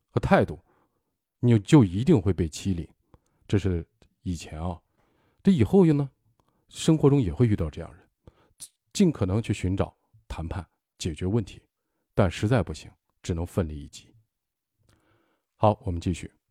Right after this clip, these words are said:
你无法对抗周期，但可以提升自己。周期是黑洞，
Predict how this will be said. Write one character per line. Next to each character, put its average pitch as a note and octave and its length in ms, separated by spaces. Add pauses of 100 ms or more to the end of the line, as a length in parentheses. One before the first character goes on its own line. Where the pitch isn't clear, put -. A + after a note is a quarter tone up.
(360)
你 C#3+ 160
无 F3 160
法 D3+ 120
对 A2+ 140
抗 G2+ 220
周 A#2 180
期， - 240 (460)
但 A2+ 160
可 - 120
以 A2 120
提 G#2 200
升 G2+ 160
自 F#2+ 160
己。 - 160 (560)
周 A#2+ 160
期 A2+ 160
是 - 80
黑 F#2 220
洞， G2 160